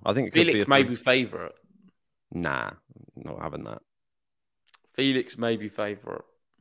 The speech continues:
Speaker 1: He won't,
Speaker 2: Not
Speaker 1: bookies
Speaker 2: the,
Speaker 1: won't
Speaker 2: not the
Speaker 1: be.
Speaker 2: bookies, not the
Speaker 1: Oh,
Speaker 2: bookies'
Speaker 1: right.
Speaker 2: favourite, but
Speaker 1: Oh.
Speaker 2: Felix could be the favourite.
Speaker 1: For you.
Speaker 2: Yeah.
Speaker 1: <laughs>
Speaker 2: My
Speaker 1: Okay.
Speaker 2: favourite.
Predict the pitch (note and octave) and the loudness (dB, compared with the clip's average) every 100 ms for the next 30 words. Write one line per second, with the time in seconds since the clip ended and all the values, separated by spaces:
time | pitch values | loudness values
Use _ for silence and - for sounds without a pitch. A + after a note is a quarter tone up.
0 | _ _ - G#2 F2 A#2 A2 G3 E3+ - | _ _ -8 -6 0 2 4 4 4 4
1 | G3 - F#3+ C#3+ B2+ D3+ D#3+ F#2 F2 E2 | 4 6 4 4 0 0 2 4 4 4
2 | - A2 G#2+ D3 D#3+ - _ _ A2 - | 0 -4 2 2 0 -10 _ _ -6 -4
3 | - B2+ A2+ - G#2+ G#2+ - G#2+ G2+ - | 0 0 0 -6 -10 -10 -4 -4 -4 -8
4 | - - _ _ _ _ _ _ _ _ | -14 -16 _ _ _ _ _ _ _ _
5 | _ _ _ _ _ _ _ _ _ F2 | _ _ _ _ _ _ _ _ _ -6
6 | D#2+ - - _ _ _ _ _ _ _ | -6 -8 -14 _ _ _ _ _ _ _
7 | _ _ _ _ - - - _ _ _ | _ _ _ _ -12 -12 -12 _ _ _
8 | _ - - - - G3+ - - G#3+ - | _ 2 4 4 6 6 6 6 6 6
9 | E4+ - A#2+ A2 A#2 G2 G2 - | 2 2 4 6 8 6 0 -6